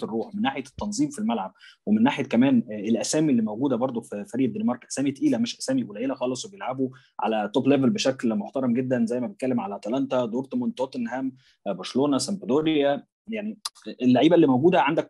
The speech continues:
لعيبه quality كويسه تقدر توصلك، اه، للدور ده، بس محتاج منهم مجهود كبير قوي. وهل هم بالخطه اللي احنا بنتكلم عليها، وزي ما اسلام اتكلم، فكره التحول بتاع المراكز، او ان في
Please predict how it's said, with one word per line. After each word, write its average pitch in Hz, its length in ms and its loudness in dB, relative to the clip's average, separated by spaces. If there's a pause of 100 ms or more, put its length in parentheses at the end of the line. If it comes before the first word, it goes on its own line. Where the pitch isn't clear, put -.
لعيبه 143 220 0
quality 156 320 0
كويسه 143 360 0
تقدر 147 240 0
توصلك، - 520 -2
اه، 147 80 -2
للدور 120 280 -4
ده، 101 100 -8
بس - 380 -12
محتاج 160 360 0
منهم 170 320 2
مجهود 135 300 2
كبير 151 280 0
قوي. 165 220 0 (280)
وهل 151 240 2
هم 147 400 -2
بالخطه 107 400 -6
اللي 131 100 0
احنا 131 140 -4
بنتكلم 113 380 -2
عليها، 135 180 -2
وزي 123 220 -2
ما 127 120 -4
اسلام 135 260 -6
اتكلم، 131 440 -4 (320)
فكره 147 300 0 (120)
التحول 147 540 0
بتاع 127 260 -2
المراكز، 117 640 -4
او 107 180 -6
ان 107 320 -4
في - 120 -14